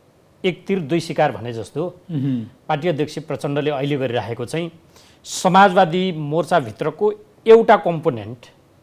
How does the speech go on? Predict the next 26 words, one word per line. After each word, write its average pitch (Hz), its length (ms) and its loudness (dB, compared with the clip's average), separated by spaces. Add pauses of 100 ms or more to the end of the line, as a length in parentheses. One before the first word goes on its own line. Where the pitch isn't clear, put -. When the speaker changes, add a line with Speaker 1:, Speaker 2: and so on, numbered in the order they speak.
(680)
Speaker 1:
विप्लवजीको 165 540 0
पार्टीलाई 156 640 0
त्यहाँ 160 340 -2
राख्नुको 156 380 0
अर्थ 143 200 0
चाहिँ 185 340 -8 (380)
माओवादीमा 165 680 6
ल्याएर 151 420 2 (280)
त्यसलाई 175 280 4
विलय 147 320 2
गराउने 120 500 -4 (580)
अथवा 175 380 0 (200)
आफ्नो 185 240 0
शक्ति 190 360 -4 (220)
अझै 208 400 6 (880)
ठुलो 240 240 8
बनाउँछु 190 420 2
भनेर 147 400 2 (380)
कुनै 254 200 4
सन्देश 196 400 6
दिएको 208 280 4
अथवा 208 320 2
जवाफ 165 360 6
दिएको? 113 300 -10 (1800)
Speaker 2:
यसका 339 200 4
दुईटा, 262 400 8